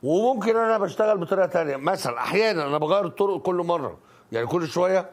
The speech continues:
بحاول أطور من أدائي يعني، فأعمل تحديات لنفسي تانية في، آه، آه، السكك المهارية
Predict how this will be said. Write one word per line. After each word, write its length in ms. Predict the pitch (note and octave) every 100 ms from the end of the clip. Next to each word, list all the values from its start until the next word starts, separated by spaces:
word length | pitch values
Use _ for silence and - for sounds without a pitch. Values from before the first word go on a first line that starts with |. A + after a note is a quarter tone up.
| - -
بحاول 320 | - - G3
أطور 420 | E3+ C3+ F3+ F3+ D3+
من 160 | C#3+
أدائي 400 | C3 C#3 D#3+ A2+
يعني، 160 | G#2 E2+ - -
فأعمل 300 | - D#3+ F3
تحديات 680 | D3+ - D3 B2+ D#3 G3 -
لنفسي 400 | D#3 D3+ C#3 B2+
تانية 380 | A#2 C#3+ D3+ C#3 - - -
في، 240 | D#3 E3
آه، 40 | E3 - -
آه، 840 | A#2 A#2 A#2 A2 G#2 A2 A2 G2+ G#2+
السكك 540 | - - F3 F3+ -
المهارية 1080 | B2+ B2+ C#3 C#3 D3 D3+ D3 F#3+ G#3 G3+